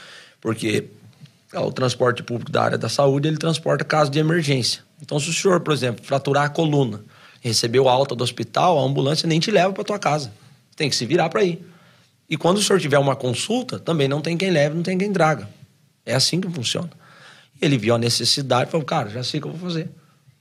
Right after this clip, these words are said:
Vou comprar uma ambulância com meu recurso e vou servir essas pessoas." Só que o que sempre chamou a atenção na humildade dele, eu aposto, é que assim, cara, ele falava pras pessoas assim: ó, "Não vote em mim por causa disso.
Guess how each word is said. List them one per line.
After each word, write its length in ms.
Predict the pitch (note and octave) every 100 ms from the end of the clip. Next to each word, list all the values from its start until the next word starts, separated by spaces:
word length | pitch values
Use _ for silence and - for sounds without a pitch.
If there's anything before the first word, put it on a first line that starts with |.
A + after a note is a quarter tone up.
| -
Vou 120 | D#3+
comprar 260 | C#3+ C3 B2
uma 140 | B2
ambulância 400 | B2 A#2 A#2 -
com 80 | C3
meu 120 | B2+
recurso 640 | C3+ D3+ D#3 F#3+ - - _ _ _ _ _
e 40 | F#3
vou 140 | E3
servir 320 | D#3+ F#3+ F3
essas 240 | F#3+ F#3+ -
pessoas." 520 | G3+ - F#3+ F3 - - - _ - _ _
Só 180 | - F#3
que 280 | A#3 A#3
o 100 | G3
que 140 | - G3
sempre 280 | - G#3 -
chamou 220 | G3+ F3
a 40 |
atenção 480 | E3+ D#3 B2+ D3+ C#3+
na 280 | C3 - C#3+
humildade 600 | C#3+ D#3 C3 B2 C3+ B2
dele, 280 | A2+ C#3 F#3+
eu 60 | E3
aposto, 300 | C#3 C3+ C3+
é 40 |
que 80 | D#3+
assim, 260 | D#3 - C#3+
cara, 240 | E3 F3+
ele 120 | D3
falava 220 | D3+ D#3
pras 140 | D3+ C#3+
pessoas 300 | D3+ D3+ C3+
assim: 100 | D#3
ó, 140 | C#3+ G#2+ - - -
"Não 380 | D#3 F3+ F3+ A#3
vote 340 | G3+ F3 G3+ A3
em 40 |
mim 160 | E3+ F3
por 120 | F#3
causa 200 | F3+ F3+
disso. 360 | C#3+ C#3+ -